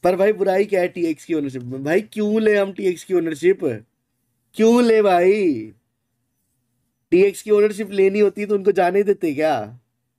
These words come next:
गजब हाल है भाई तुम लोग का। क्यों ले भाई टीएक्स की ownership?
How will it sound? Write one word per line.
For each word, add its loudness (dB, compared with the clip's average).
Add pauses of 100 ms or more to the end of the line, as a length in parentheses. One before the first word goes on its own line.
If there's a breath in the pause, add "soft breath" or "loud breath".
(800)
गजब 0
हाल 2
है -2
भाई 0
तुम -6
लोग -4
का। -10 (1000)
क्यों 4
ले 4
भाई 0 (100)
टीएक्स 0
की -2
ownership? -2